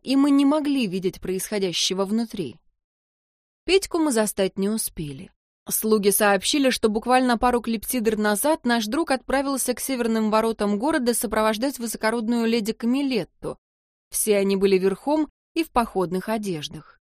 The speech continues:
Поскольку было еще раннее утро, я понадеялась, что городские ворота еще не открыли.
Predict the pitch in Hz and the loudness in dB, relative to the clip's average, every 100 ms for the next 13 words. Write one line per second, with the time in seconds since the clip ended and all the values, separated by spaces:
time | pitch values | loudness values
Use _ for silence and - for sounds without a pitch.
0 | _ _ _ _ - 185 - 190 196 196 | _ _ _ _ -4 -4 0 0 2 2
1 | 190 208 196 180 196 - 190 180 180 180 | 4 4 4 0 -2 -2 0 0 0 0
2 | 185 196 320 294 247 269 269 262 254 311 | 0 0 -2 0 0 0 0 -2 0 0
3 | 330 285 262 - 240 240 240 - 269 262 | 0 2 0 -2 -2 -2 -2 -4 -2 0
4 | 254 254 302 277 254 262 285 262 277 311 | 2 0 -2 -4 -4 -4 -4 -4 -4 -6
5 | - 269 190 139 196 | -8 -6 -4 -6 -14